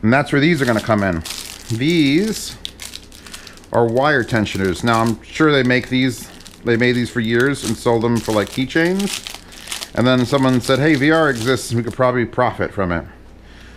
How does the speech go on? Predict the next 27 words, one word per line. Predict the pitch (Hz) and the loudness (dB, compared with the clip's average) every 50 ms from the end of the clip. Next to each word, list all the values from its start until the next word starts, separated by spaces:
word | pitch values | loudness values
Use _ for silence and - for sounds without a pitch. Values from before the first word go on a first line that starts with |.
| - - - | -20 -20 -20
So | - - - 131 127 120 117 | -16 -4 0 2 2 4 2
what | 117 113 120 110 - | 2 2 0 0 2
this | 160 190 208 196 - 92 | 2 2 2 0 -2 -2
is, | 98 98 110 147 143 - - - - - - - - - | 0 0 0 -2 -2 -6 -10 -16 -18 -18 -18 -18 -10 -6
is | - 113 107 | -4 -4 -4
just | - - 165 156 - | -2 -2 -2 -2 0
a | - 170 | 0 0
little | 175 175 170 | 0 0 -2
spoolie | - - - 170 160 143 127 110 | -4 -4 -2 0 0 2 0 -2
spool, | - - - 110 98 92 85 80 - - - - - - - - - - - - - | -4 -4 -2 -2 -2 -2 -2 -6 -10 -16 -20 -20 -20 -20 -20 -20 -20 -20 -20 -12 -8
with | - 92 | -6 -4
a | 101 | -2
little | 107 123 143 | 0 0 2
rubber | 139 139 135 127 | 2 0 0 0
band | 127 117 131 131 135 165 185 160 - - - - - - - - - - - | 0 0 0 2 2 0 -2 -4 -6 -12 -18 -20 -20 -20 -20 -20 -16 -12 -8
there. | 107 101 92 82 78 90 123 139 - - - - - - - - - - - - - - - - - - - - - - - - - - - - - - - - - - - - - - | -6 -4 -2 -2 0 -2 -4 -6 -8 -12 -20 -20 -20 -20 -20 -20 -20 -20 -20 -20 -20 -20 -20 -20 -20 -20 -20 -20 -20 -20 -20 -20 -20 -20 -20 -20 -20 -20 -20 -20 -20 -20 -20 -20 -18 -10
Six | - - 190 - - - 151 | -4 -2 0 0 0 -2 -2
of | 139 | 0
them | 127 117 120 | 0 0 0
come | - 123 123 117 | 0 0 0 2
in | 113 | 0
a | 107 | 0
package | - - 117 113 117 - 160 180 170 - - - - - - - - - - - - - - - - - - | 0 0 0 0 0 -2 -4 -6 -6 -10 -12 -16 -20 -20 -20 -20 -20 -20 -20 -20 -20 -20 -18 -18 -12 -4 -2
with | 117 110 | 0 0
extra | 98 123 127 - - - 139 131 123 113 | 2 0 -2 -4 -4 -2 0 2 0 0
cording | - - - 156 160 185 196 202 208 214 220 220 220 220 214 208 202 190 - - - | -2 -4 -2 0 2 2 2 2 2 2 2 0 0 0 0 0 0 -2 -4 -6 -2
and | - 127 123 120 117 117 113 110 110 107 104 104 101 92 | 0 0 2 2 2 2 2 2 2 2 2 2 0 -2